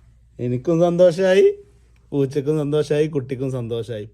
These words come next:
രാവിലെ മുതൽ വെയിലത്ത് പാവം കിടക്കുന്നതാണ്, വിശന്ന് വലഞ്ഞിട്ട്. ഇപ്പം അതേ പാല് കുടിക്കുന്നു. അൽഹംദുലില്ലാ, അൽഹംദുലില്ലാ. ഏതോ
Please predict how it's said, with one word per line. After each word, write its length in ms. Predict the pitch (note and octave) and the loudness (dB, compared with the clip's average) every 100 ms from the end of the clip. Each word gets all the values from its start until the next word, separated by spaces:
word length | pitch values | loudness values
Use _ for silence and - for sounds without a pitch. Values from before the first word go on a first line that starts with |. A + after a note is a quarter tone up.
| - | -10
രാവിലെ 500 | B2 C3+ D#3+ E3+ F3+ F3 | -8 -6 -4 -2 -2 -2
മുതൽ 180 | E3 E3 E3 | -4 -2 0
വെയിലത്ത് 480 | D3 C#3+ C#3 C#3 D#3+ F#3 - _ _ _ _ _ | 0 0 -2 -4 -8 -8 -14 _ _ _ _ _
പാവം 280 | B2 B2 C#3+ C#3+ - - | -8 -4 -4 -6 -12 -10
കിടക്കുന്നതാണ്, 640 | A#2+ A2 B2+ B2+ A#2 G#2+ - _ _ _ _ _ _ B2 | -8 -6 -4 -4 -4 -8 -14 _ _ _ _ _ _ -8
വിശന്ന് 540 | A#2 - B2 C3 C#3+ C3 | -8 -6 -4 -2 0 0
വലഞ്ഞിട്ട്. 460 | B2 A2+ A2+ G#2 A2 - - _ _ _ - _ _ | 0 -2 -8 -10 -16 -18 -20 _ _ _ -20 _ _
ഇപ്പം 140 | - A2+ | -12 -8
അതേ 120 | A#2+ A2+ | -8 -8
പാല് 200 | G#2+ A2+ A#2+ | -8 -6 -8
കുടിക്കുന്നു. 400 | G#2+ A2+ A2+ G#2 - - - - - - - - | -8 -12 -14 -16 -20 -20 -20 -20 -20 -20 -20 -20
അൽഹംദുലില്ലാ, 840 | - - C#3+ C#3+ A#2+ A2+ G#2+ G#2 F#2+ - - _ - - - - - | -20 -12 -6 -4 -4 -6 -8 -12 -14 -20 -20 _ -20 -20 -20 -20 -20
അൽഹംദുലില്ലാ. 680 | A#2+ - C3+ B2+ A#2 A2+ A2 G#2 G#2 | -20 -12 -10 -8 -8 -8 -10 -12 -12
ഏതോ 180 | G#2 | -12